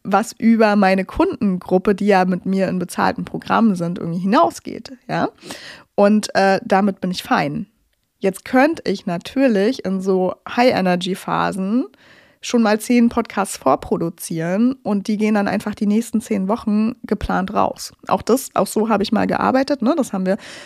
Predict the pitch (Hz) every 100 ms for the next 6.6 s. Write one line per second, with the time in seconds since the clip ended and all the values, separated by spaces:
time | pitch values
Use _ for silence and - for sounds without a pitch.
0 | - - 185 202 190 180 - 196 - 240
1 | 240 - 220 220 220 240 - 233 233 -
2 | 226 208 220 226 - _ _ _ 196 196
3 | 214 214 202 - - 247 - 277 294 -
4 | 262 269 208 208 - 220 - 220 220 214
5 | 208 - 208 - 190 202 208 190 - 294
6 | - 190 180 - 220 233